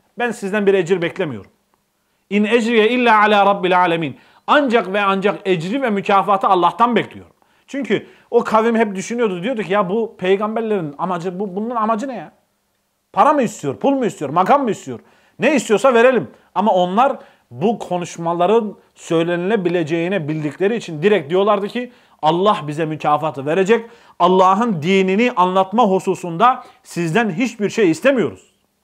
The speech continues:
"Ete'tûne zukra,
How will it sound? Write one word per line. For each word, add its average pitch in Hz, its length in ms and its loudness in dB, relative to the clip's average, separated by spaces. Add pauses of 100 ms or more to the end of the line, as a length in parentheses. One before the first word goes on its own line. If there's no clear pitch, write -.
(1160)
"Ete'tûne 233 720 2
zukra, 196 720 2